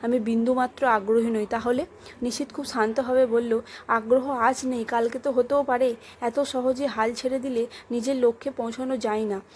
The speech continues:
আর আমি লক্ষ্যে না পৌঁছে হাল ছাড়তে ভালোবাসি না।" কুহেলি আর কথা বলতে ভালো লাগছে না। নিশীথ আগরওয়াল যে এত সহজে হার মানার পাত্র নয় সেটা কুহেলি জানে।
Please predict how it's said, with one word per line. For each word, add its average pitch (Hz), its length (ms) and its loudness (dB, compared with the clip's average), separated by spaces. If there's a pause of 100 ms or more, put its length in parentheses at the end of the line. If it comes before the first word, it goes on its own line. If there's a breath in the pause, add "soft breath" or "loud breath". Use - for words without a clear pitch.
(140)
আর 240 80 0
আমি 233 280 2
লক্ষ্যে 240 380 4
না 233 220 0
পৌঁছে 254 420 0
হাল 220 220 -2
ছাড়তে 233 300 -6
ভালোবাসি 202 500 -2
না।" 196 120 -6 (380 loud breath)
কুহেলি 285 320 0
আর 277 140 2
কথা 226 240 0
বলতে 240 220 4
ভালো 214 220 0
লাগছে 208 320 -2
না। 196 140 -4 (360 loud breath)
নিশীথ 247 500 -4
আগরওয়াল 254 460 2
যে 240 120 2
এত 226 240 0
সহজে 269 460 -2
হার 226 240 0
মানার 240 280 -2
পাত্র 214 400 -2
নয় 226 160 -4
সেটা 254 280 -4
কুহেলি 240 360 -2
জানে। 196 320 0